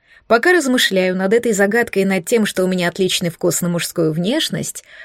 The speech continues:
хотя к характерам моих героев есть вопросики, подавальщик затаскивает поднос и не слишком аккуратно грохает его на низкий топчан,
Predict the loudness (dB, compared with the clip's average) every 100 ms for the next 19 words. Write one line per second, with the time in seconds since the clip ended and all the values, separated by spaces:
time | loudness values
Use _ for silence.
0 | -6 -2 2 0 0 -2 0 0 -2 -2
1 | -2 -4 -2 0 0 -4 -6 0 2 4
2 | 4 0 -2 -2 0 0 -4 0 -2 -2
3 | -4 -6 -8 _ _ -20 -12 0 4 4
4 | 4 2 0 0 0 -2 0 0 0 0
5 | -2 -2 -2 -4 -6 -14 -20 _ 0 0
6 | 0 0 0 2 0 -2 -4 -2 0 0
7 | 0 -2 2 2 2 0 2 0 0 0
8 | -2 -2 -2 -2 -2 -4 -4 -10